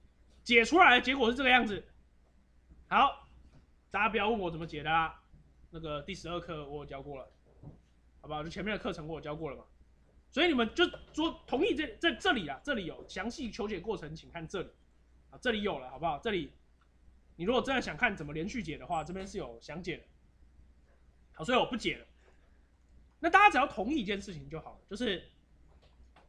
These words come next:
我现在就是要用梯度下降法解这个多层感知机，解这个多层感知机。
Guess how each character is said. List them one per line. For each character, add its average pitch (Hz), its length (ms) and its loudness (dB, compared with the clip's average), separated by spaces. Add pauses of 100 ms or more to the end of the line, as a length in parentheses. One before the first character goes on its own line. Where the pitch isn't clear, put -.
(340)
我 202 400 6
现 240 320 -6
在 220 220 0
就 220 100 -8
是 214 120 -6
要 214 160 2
用 185 80 -12
梯 202 160 -8
度 196 120 -8
下 190 120 -6
降 175 200 -6
法 - 240 -18
解 147 460 -10
这 262 380 4
个 165 380 -4 (840)
多 196 140 -4
层 180 160 -6
感 165 180 -6
知 156 120 -12
机， 190 320 -8 (1600)
解 170 200 0
这 202 180 2
个 180 80 0
多 180 140 -6
层 170 160 -8
感 139 140 -6
知 139 100 -14
机。 139 240 -16